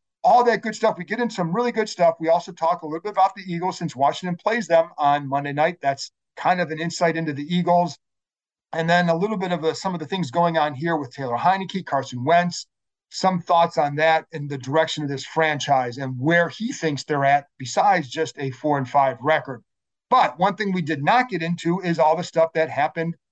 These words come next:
after the interview, because we taped that on Wednesday morning. And then subsequently, the Attorney General's office, D C Attorney General's office, released a, a statement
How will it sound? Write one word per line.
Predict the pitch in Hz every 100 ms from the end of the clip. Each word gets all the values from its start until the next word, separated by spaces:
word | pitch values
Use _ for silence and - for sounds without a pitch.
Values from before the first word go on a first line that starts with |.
| _
after | 185 185 247
the | 262
interview, | 311 349 190 175 208
because | - - 185 180
we | 175 202 -
taped | - 175 -
that | 180
on | 190 185 143
Wednesday | 165 170 196
morning. | 190 156 170 180 170
And | 170
then | 165
subsequently, | - 247 247 202 190 196 185 196 180 _ _ _
the | 139
Attorney | 147 - 220 208
General's | 139 185 220 180 139
office, | 160 165 170 165 - 151 -
D | 202
C | 220 190 170
Attorney | 151 175 156
General's | 135 156 147
office, | 147 147 147 160 - _ _ _ _
released | 127 175 208 - - 165
a, | 156 151 147 147
a | 147
statement | - 175 185